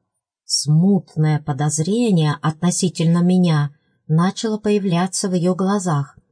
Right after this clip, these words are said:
Она отступила немного назад, не ответив ничего.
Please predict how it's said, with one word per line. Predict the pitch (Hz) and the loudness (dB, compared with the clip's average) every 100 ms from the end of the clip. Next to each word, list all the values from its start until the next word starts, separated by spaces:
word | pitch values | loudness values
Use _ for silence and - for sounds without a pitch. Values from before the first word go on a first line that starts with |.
| _ _ _ | _ _ _
Она | - 160 156 | -2 2 0
отступила | 156 - 156 147 156 156 196 | -2 -6 -8 -4 -2 0 2
немного | 208 202 180 165 180 | 2 2 2 0 0
назад, | 196 170 151 151 185 - - _ - | 0 -2 -2 -2 -4 -10 -20 _ -4
не | 185 180 | 0 0
ответив | 165 156 151 160 165 190 | 0 -2 -2 -2 -6 -4
ничего. | 190 - 220 180 156 | -4 -4 -4 -2 -2